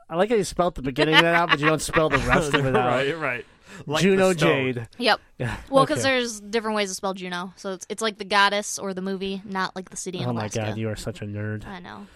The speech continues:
Speaker 1: I love you. Okay,
Speaker 3: <laughs>
Speaker 1: anyways.
Speaker 3: Grammared. I grammared you.
Speaker 1: So, uh, thanks for joining us. Thanks for, uh, breaking it down. Uh, on a, on a, let's just go with a hundred bit scale.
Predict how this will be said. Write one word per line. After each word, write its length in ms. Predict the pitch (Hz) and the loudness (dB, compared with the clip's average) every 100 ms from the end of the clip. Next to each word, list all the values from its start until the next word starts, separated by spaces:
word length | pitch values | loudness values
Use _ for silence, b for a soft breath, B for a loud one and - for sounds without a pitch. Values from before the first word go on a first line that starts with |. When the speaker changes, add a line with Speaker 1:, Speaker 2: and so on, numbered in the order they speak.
| b b b | b b b
Speaker 1:
I 100 | - | -16
love 220 | - - - | -12 -10 -12
you. 800 | - - _ _ - 226 330 - | -14 -18 _ _ -12 -2 -2 2
Okay, 460 | 190 190 - 151 131 | 2 4 2 0 2
Speaker 3:
<laughs> 20 | |
Speaker 1:
anyways. 600 | 160 185 160 147 131 131 | 2 4 4 4 2 2
Speaker 3:
Grammared. 640 | 135 226 269 214 190 208 226 | 6 6 4 0 -6 -8 -6
I 80 | 233 | -6
grammared 460 | 202 208 220 196 | 0 0 0 -2
you. 260 | 185 185 208 - B B B B | -4 -6 -8 -12 B B B B
Speaker 1:
So, 400 | - - 135 135 | -10 -2 2 2
uh, 220 | 135 131 | 2 0
thanks 240 | 135 185 - | 0 -2 -2
for 100 | 226 | -2
joining 300 | 165 147 151 | 0 0 -2
us. 120 | 165 | -4
Thanks 200 | 156 147 | -6 -6
for, 220 | 165 156 | -2 2
uh, 100 | 147 | 2
breaking 260 | 143 147 151 | 0 -2 -4
it 80 | 139 | -2
down. 420 | 135 135 151 196 | -2 0 -2 -6
Uh, 60 | 151 139 143 | -2 -2 -2
on 200 | 160 160 | -2 -2
a, 400 | 175 170 160 156 b b b | -2 0 0 -2 b b b
on 80 | 190 | 0
a, 320 | 190 180 185 - | 2 2 0 -4
let's 160 | 254 - | -8 -6
just 180 | 247 - | -10 0
go 120 | 220 | 0
with 100 | 214 | 2
a 160 | 214 | 0
hundred 240 | 170 214 226 | 0 0 0
bit 160 | 254 - | -2 -2
scale. 360 | - 170 185 | 0 0 0